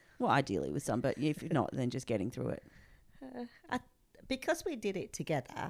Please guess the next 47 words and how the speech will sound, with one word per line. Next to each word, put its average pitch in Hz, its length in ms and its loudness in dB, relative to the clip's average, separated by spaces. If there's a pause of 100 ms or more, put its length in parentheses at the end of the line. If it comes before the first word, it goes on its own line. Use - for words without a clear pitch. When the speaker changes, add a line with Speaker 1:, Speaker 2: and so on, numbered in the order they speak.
(140)
Speaker 1:
Mm. 147 280 -2 (120)
Speaker 2:
I, - 20 -4
I 156 40 -4
understood 147 320 -6
it. 127 140 -4
When 165 100 2
I 170 120 4
saw 170 280 0
that 156 140 -2
you 165 240 -4
were 220 140 -4
very 127 240 -4
stressed, - 580 -14 (440)
we 160 60 -8
used 165 140 -6
to 170 100 -4
go 156 60 -2
for 156 120 -6
a 147 40 0
walk. 143 480 -4 (100)
Speaker 1:
Mm. 151 280 -2 (180)
Speaker 2:
<laughs> - 200 -12
We - 60 -6
bought 156 280 -2
a - 20 -8
thirty - 260 -4
cent - 360 -4 (480)
ice 175 260 2
cream 139 220 -6
cone 135 260 -2
from 139 160 -8
McDonald's, 135 560 -2
Speaker 1:
Yeah. 135 160 0 (120)
Speaker 2:
sat - 200 2
on 202 80 4
the 180 80 4
wall, 143 360 2 (560)
and 226 160 2
walked 277 180 -2
back 359 140 0
again. 339 200 -2 (120)
Speaker 1:
Yeah. - 200 -6 (840)
Speaker 2:
And 185 420 4
Speaker 1:
<laughs> - 40 2
I 302 80 12
think 196 240 4
then 147 260 8